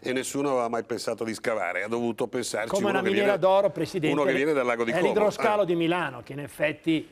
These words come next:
Speaker 2: è nato per gli alianti nei tempi del fascismo e ora è un grande parco acquatico a Milano che è
Speaker 1: L'idroscalo è una struttura straordinaria
Speaker 2: è eccezionale.
Speaker 1: che è stata valorizzata in questi anni,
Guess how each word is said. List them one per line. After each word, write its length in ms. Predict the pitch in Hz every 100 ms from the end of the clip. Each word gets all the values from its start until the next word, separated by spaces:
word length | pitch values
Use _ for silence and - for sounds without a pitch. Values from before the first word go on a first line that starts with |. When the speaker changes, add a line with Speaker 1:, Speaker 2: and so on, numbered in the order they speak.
| - - -
Speaker 2:
è 160 | 120
nato 400 | 139 151 160 -
per 220 | 147 156
gli 100 | 143
alianti 640 | 143 151 156 175 156 131 143
nei 360 | 131 127 117
tempi 320 | - 160 151 139
del 160 | 143
fascismo 580 | - 175 - 143 135 135
e 20 | 131
ora 240 | 143 127 - _ -
è 40 |
un 120 | 143 143
grande 360 | 151 165 151
parco 360 | 151 160 151 165
acquatico 520 | 143 143 123 - 123
a 60 | 131
Milano 400 | 147 123 117 123
che 220 | - 120
è 20 | 113
Speaker 1:
L'idroscalo 520 | 110 113 113 139 139
è 40 |
una 120 | 131 113
struttura 580 | 107 95 110 107 107 - _
straordinaria 640 | - 113 110 107 104 110
Speaker 2:
è 60 | 117
eccezionale. 600 | 120 123 131 131 123 117
Speaker 1:
che 340 | - 113 110 110
è 320 | 107 104 101
stata 400 | 90 - 110 -
valorizzata 680 | 101 104 101 98 107 104 101
in 120 | 98
questi 420 | 82 107 95 - 104
anni, 480 | 101 95 90 87